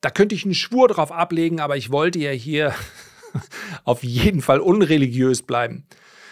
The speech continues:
Ja, neut-, ein neutraler Zustand, Ausgeglichenheit, das ist, was wir anstreben. Und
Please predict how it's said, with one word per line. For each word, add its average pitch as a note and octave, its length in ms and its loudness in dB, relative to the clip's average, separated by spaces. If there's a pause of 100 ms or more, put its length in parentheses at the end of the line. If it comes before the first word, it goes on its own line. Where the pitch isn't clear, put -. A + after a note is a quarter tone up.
(340)
Ja, D#3+ 320 0 (880)
neut-, E3+ 500 0
ein D3+ 220 -4
neutraler G3+ 580 0
Zustand, D3+ 500 -6
Ausgeglichenheit, B2+ 880 -2 (100)
das E3 500 0
ist, C#3+ 460 -4
was C3 300 0
wir B2+ 440 0
anstreben. B2 680 -4 (840)
Und B2+ 720 4